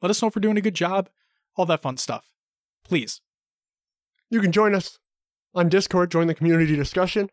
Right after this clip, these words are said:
Speaker 2: We have looking for groups. We have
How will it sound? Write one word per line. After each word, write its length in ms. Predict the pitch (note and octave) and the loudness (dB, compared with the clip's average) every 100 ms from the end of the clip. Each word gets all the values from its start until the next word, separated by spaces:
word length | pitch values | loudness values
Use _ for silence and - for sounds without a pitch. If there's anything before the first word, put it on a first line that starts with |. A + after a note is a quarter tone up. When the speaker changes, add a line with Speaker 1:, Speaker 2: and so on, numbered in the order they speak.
| _ _ _ _ _ _ _ _ _ | _ _ _ _ _ _ _ _ _
Speaker 2:
We 140 | F3 D#3+ | 0 2
have 400 | F3+ E3+ D3+ D3 | 2 0 0 0
looking 260 | D#3 D3 | -2 -4
for 180 | - C3 | -4 -8
groups. 680 | C#3 E3 F#3+ - - - C#3+ | -2 2 2 0 -14 -20 -8
We 140 | C#3 | -6
have 720 | C#3 D3 C#3+ C3+ C3+ B2+ - | -2 -2 0 0 0 -2 -8